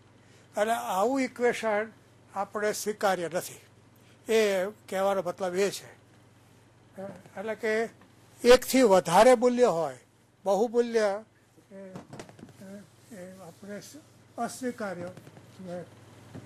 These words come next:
result રહેશે. બીજું એ છે finite હોવું જોઈએ. Finite એટલે એની limited, અ, value હોય,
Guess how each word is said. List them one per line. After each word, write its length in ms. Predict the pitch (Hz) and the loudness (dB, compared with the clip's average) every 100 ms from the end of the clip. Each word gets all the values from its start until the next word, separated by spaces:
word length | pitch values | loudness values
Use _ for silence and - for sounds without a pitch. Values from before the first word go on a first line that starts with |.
| 190 185 - - | -16 -14 -12 -8
result 360 | 160 156 170 - | -6 -6 -6 -8
રહેશે. 400 | 170 160 - - - - - - - - - - | -8 -8 -10 -18 -20 -20 -20 -20 -20 -20 -20 -8
બીજું 340 | 196 240 262 254 | -4 -2 2 4
એ 200 | 240 240 | 4 2
છે 320 | - 214 208 | -2 -4 -6
finite 580 | - 190 214 240 220 160 | -6 -2 2 2 2 0
હોવું 260 | 165 156 | -6 -6
જોઈએ. 280 | 139 131 123 - - - - - - - - - - - - - - - - - - - - - - | -10 -14 -16 -16 -18 -18 -20 -20 -20 -20 -20 -20 -20 -20 -20 -20 -20 -20 -20 -20 -20 -18 -18 -16 -8
Finite 400 | 214 233 254 226 | -2 0 2 2
એટલે 380 | 208 202 208 226 240 - - - - - | 0 -2 -4 -4 -6 -18 -20 -20 -14 -2
એની 480 | 208 220 233 254 - - - - - 226 240 | 2 4 2 2 -4 -6 -8 -18 -14 -6 -4
limited, 640 | 208 269 285 - 226 208 - - - - - - | -2 -2 -2 0 0 0 -8 -20 -20 -20 -18 -10
અ, 1000 | 190 180 180 170 170 - - _ 180 | -8 -6 -6 -8 -14 -20 -20 _ -12
value 420 | 180 180 208 208 165 | -2 2 2 2 2
હોય, 220 | 160 | 0